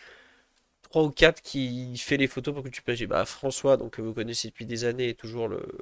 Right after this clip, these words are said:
le numéro un. Et puis, il y a Yanis et Anthony qui alternent selon les matchs. Voilà. Normalement, euh, contre Brest, dimanche soir, ce sera Anthony, par exemple.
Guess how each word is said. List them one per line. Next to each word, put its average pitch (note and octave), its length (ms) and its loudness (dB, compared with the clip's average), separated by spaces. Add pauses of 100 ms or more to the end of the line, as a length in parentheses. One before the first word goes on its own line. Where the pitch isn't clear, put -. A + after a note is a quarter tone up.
(240)
le A#2 140 -4
numéro A#2 460 -2
un. D#3+ 200 6
Et D3+ 100 4
puis, - 160 -8
il - 20 -6
y B2 60 4
a A#2+ 300 4
Yanis B2 720 2
et A#2+ 80 -2
Anthony A#2+ 460 -4
qui B2 180 -2
alternent A#2+ 400 0
selon A#2 380 -8
les D3 100 -6
matchs. - 320 -8 (360)
Voilà. - 220 0
Normalement, B2 460 6
euh, B2+ 320 4
contre A#2+ 320 -10
Brest, A#2+ 480 4
dimanche A#2 400 -6
soir, C#3 140 -6
ce - 100 -8
sera - 160 -6
Anthony, G#2+ 300 -8
par - 120 -16
exemple. - 220 -10